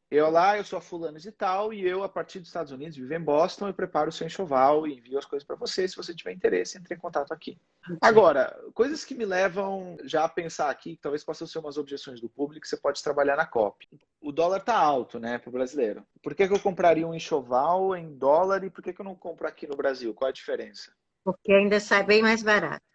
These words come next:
Speaker 2: Inclusive, eu tô
Speaker 1: Ainda sai
Speaker 2: fazendo
Speaker 1: mais
Speaker 2: um post
Speaker 1: barato.
Speaker 2: já.
Speaker 1: Não sabia, uma
Speaker 2: Ainda
Speaker 1: informação
Speaker 2: sai.
Speaker 1: importante.
Speaker 2: É.
Speaker 1: É uma informação
Speaker 2: Não, eu tô
Speaker 1: importante que
Speaker 2: fazendo um
Speaker 1: tem que
Speaker 2: post
Speaker 1: falar no
Speaker 2: sobre
Speaker 1: anúncio.
Speaker 2: isso. Até, ela até que me mandou uma matéria que saiu numa revista aqui, de uma pessoa mostrando por A mais B que ainda vale a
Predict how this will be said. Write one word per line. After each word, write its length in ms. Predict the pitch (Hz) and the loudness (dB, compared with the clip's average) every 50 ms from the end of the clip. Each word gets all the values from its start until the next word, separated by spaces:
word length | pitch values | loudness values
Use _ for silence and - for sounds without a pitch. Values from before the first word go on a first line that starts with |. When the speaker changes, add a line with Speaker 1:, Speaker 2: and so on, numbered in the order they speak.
| _ _ | _ _
Speaker 2:
Inclusive, 480 | 180 180 - 202 220 202 208 233 247 240 | -12 -2 4 4 4 6 8 8 8 8
eu 80 | 262 262 | 8 8
tô 80 | 262 | 6
Speaker 1:
Ainda 80 | 233 - | 6 6
sai 80 | 254 233 | 8 8
Speaker 2:
fazendo 200 | - 226 226 226 | 8 8 8 6
Speaker 1:
mais 160 | - 185 170 | 4 6 8
Speaker 2:
um 40 | 220 | 8
post 100 | - 165 | 10 10
Speaker 1:
barato. 280 | 147 135 127 117 - - - | 10 8 6 4 2 4 4
Speaker 2:
já. 180 | 240 262 294 - _ _ _ _ | 6 6 4 2 _ _ _ _
Speaker 1:
Não 80 | - 233 | 0 6
sabia, 320 | 190 196 220 214 226 - | 8 8 8 10 8 8
uma 80 | 311 311 | 8 8
Speaker 2:
Ainda 120 | 349 359 330 | 6 4 4
Speaker 1:
informação 340 | 320 240 175 165 - 175 165 | 4 6 6 6 4 2 0
Speaker 2:
sai. 60 | 175 | 2
Speaker 1:
importante. 800 | 196 220 233 226 233 277 254 247 233 220 208 175 - - 175 165 | 4 4 4 6 6 4 4 6 4 4 2 0 -4 -8 -8 -6
Speaker 2:
É. 60 | 170 170 - 165 - _ _ _ _ _ _ _ _ - 131 | -6 -8 -10 -16 -20 _ _ _ _ _ _ _ _ -4 -2
Speaker 1:
É 40 | 131 | 0
uma 140 | 131 139 156 | 0 0 -4
informação 420 | 160 - 160 143 147 147 - 220 | -6 -6 -8 -8 -8 -2 2 4
Speaker 2:
Não, 120 | 269 269 208 | 4 6 6
eu 120 | 233 240 | 6 6
tô 100 | 240 294 | 6 4
Speaker 1:
importante 40 | 294 | 4
que 80 | 302 302 | 4 4
Speaker 2:
fazendo 140 | 302 311 | 4 4
um 120 | 311 320 320 | 4 4 8
Speaker 1:
tem 20 | |
que 60 | 320 | 8
Speaker 2:
post 120 | 311 311 - | 8 8 8
Speaker 1:
falar 180 | - - - | 6 2 4
no 60 | - 330 | 4 6
Speaker 2:
sobre 200 | 320 330 320 320 | 6 6 4 6
Speaker 1:
anúncio. 220 | 302 294 285 277 | 6 6 4 4
Speaker 2:
isso. 140 | - - 233 | 4 2 2
Até, 200 | 220 220 247 - - _ _ | 2 2 0 -4 -8 _ _
ela 240 | - 214 247 269 285 269 | 4 6 8 8 6 6
até 200 | 277 262 269 294 | 6 4 4 4
que 100 | 294 294 | 4 2
me 100 | 294 - | 2 4
mandou 320 | 294 302 294 247 240 247 | 6 6 6 8 8 8
uma 160 | 240 233 233 233 | 10 10 8 8
matéria 680 | 226 233 226 226 - - 220 214 220 247 262 262 247 | 8 8 6 6 6 6 8 8 8 8 6 6 4
que 80 | 247 - | 2 2
saiu 260 | - 214 202 208 202 | 2 4 4 4 4
numa 180 | 202 196 196 190 | 2 2 0 0
revista 460 | 196 196 180 180 190 190 190 - 202 | 0 -2 -2 -4 -6 -6 -6 -6 -8
aqui, 460 | 196 - - - 208 220 240 254 269 - _ _ _ _ - | -8 -6 -2 0 4 4 4 4 4 0 _ _ _ _ -2
de 100 | 185 220 | 2 4
uma 140 | 233 247 | 4 6
pessoa 580 | 240 269 277 269 - 277 269 269 285 294 294 285 - - - _ _ - | 8 6 6 6 8 8 10 10 10 8 6 4 0 -8 -20 _ _ 2
mostrando 640 | 220 233 277 - - - - 285 285 285 277 269 - | 6 6 6 6 6 6 6 6 8 8 6 6 6
por 140 | 254 254 247 | 6 8 8
A 120 | 262 294 | 8 8
mais 300 | 311 302 302 277 - 220 | 8 6 6 4 2 2
B 360 | 208 196 226 233 240 254 262 | 6 8 10 12 10 10 8
que 140 | 254 - 285 | 4 4 4
ainda 360 | 269 254 254 269 285 294 294 | 6 6 6 4 4 4 6
vale 240 | 254 262 254 254 262 | 8 8 8 8 8
a 120 | 254 254 | 6 4